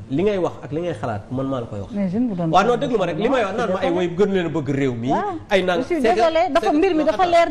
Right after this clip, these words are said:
Speaker 2: nit
Speaker 1: non,
Speaker 2: ñi
Speaker 1: attends,
Speaker 2: xam yoon bi.
Speaker 1: attends, Maïmouna.
Speaker 2: Yow nga ñëw naan ñu bu ñu, bu ñu dialogué mën nañu tëggaat.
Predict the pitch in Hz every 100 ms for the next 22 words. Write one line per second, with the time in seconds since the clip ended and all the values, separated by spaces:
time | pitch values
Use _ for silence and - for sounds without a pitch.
0 | 311 349 349 370 330 339 349 330 403 -
1 | 311 190 320 339 349 339 339 311 330 294
2 | 349 277 311 311 262 330 294 214 320 311
3 | 254 302 359 294 311 294 302 302 202